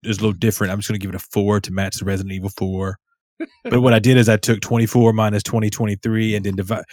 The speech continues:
Speaker 1: What?
Speaker 2: <laughs> But yeah, I thought, um, for the most part, good pace, good announcements, um, and yeah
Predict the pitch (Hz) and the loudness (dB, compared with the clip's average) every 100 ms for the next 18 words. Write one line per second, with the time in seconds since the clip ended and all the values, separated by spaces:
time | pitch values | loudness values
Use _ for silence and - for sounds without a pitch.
0 | - _ _ 101 147 220 - - _ _ | -20 _ _ -2 0 0 -2 -14 _ _
1 | _ - 147 _ _ _ _ _ _ _ | _ -10 -10 _ _ _ _ _ _ _
2 | _ _ _ _ - 135 139 107 107 151 | _ _ _ _ -6 0 2 2 0 0
3 | 143 135 131 131 123 123 120 - _ - | 0 0 0 0 0 -2 -4 -12 _ -20
4 | - - 165 151 143 135 135 147 - 156 | -10 -2 0 2 2 4 4 2 2 2
5 | 135 151 131 139 131 131 - - 127 120 | 2 0 -2 2 2 2 0 -2 -2 -2
6 | 110 110 - 113 107 101 - - - - | -2 -4 -4 -4 -4 -4 -6 -8 -12 -16
7 | - 95 92 90 90 90 90 101 _ _ | -10 -6 -4 -4 -6 -8 -10 -14 _ _
8 | _ _ _ _ _ _ _ - 107 110 | _ _ _ _ _ _ _ -8 -4 -2
9 | 110 113 104 165 | -2 -4 -4 -4